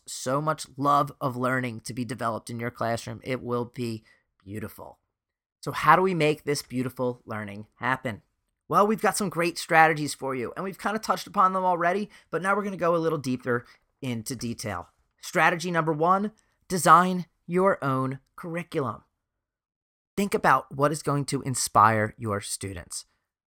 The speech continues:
I'll tell you right now, teaching about cars and planes and trains and teaching about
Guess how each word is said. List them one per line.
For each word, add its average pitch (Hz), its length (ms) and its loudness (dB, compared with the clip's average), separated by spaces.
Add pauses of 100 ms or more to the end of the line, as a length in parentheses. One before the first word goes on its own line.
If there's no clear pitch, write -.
I'll 123 100 -2
tell 156 160 0
you 170 120 2
right 170 200 2
now, 139 360 4 (360)
teaching 165 320 0
about 151 400 4 (880)
cars 131 440 6
and 107 160 -6
planes 123 460 0
and 95 160 -6
trains 123 560 -2 (300)
and 101 140 -14
teaching 143 380 -6
about 139 480 2